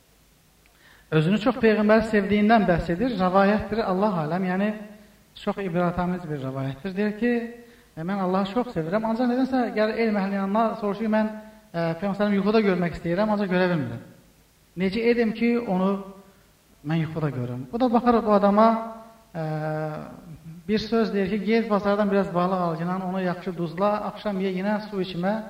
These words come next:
yuxuda görəcəksən, gör nə görəcəksən." Bu da elə bil ki, həqiqətən də balıq yeməklə Peyğəmbər sallallahu əleyhi və səlləm yuxuda görəcək.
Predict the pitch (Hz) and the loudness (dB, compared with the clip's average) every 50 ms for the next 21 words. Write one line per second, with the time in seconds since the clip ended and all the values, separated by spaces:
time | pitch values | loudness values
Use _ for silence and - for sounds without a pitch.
0 | - - - - - 170 - 180 185 180 160 156 160 151 147 139 156 139 - - | -14 -20 -18 -14 -12 -8 -6 -4 -4 -4 -4 -2 -2 -2 -4 -4 -6 -8 -8 -8
1 | 151 151 165 156 165 190 214 196 160 139 123 123 113 113 - - - - - _ | -6 -6 -4 -4 -2 -2 -2 -2 -2 -4 -6 -8 -12 -12 -14 -18 -20 -20 -20 _
2 | _ _ _ _ _ _ _ - 233 240 226 233 240 247 240 240 220 226 240 247 | _ _ _ _ _ _ _ -2 0 2 4 4 4 2 2 0 2 2 2 2
3 | 233 220 214 214 214 202 190 214 214 220 220 220 208 208 214 208 214 226 214 226 | 0 0 -2 -2 -2 0 2 2 2 2 2 0 0 0 0 0 0 -2 -2 -2
4 | 214 208 202 202 190 196 - - - - 202 196 185 196 208 196 196 190 180 165 | -4 -4 -2 -2 -4 -6 -10 -12 -6 -4 -2 -2 -2 0 -2 -2 0 -2 -2 -2
5 | 165 180 175 151 139 123 113 110 - 113 104 | -2 0 0 0 -2 -4 -6 -8 -12 -14 -18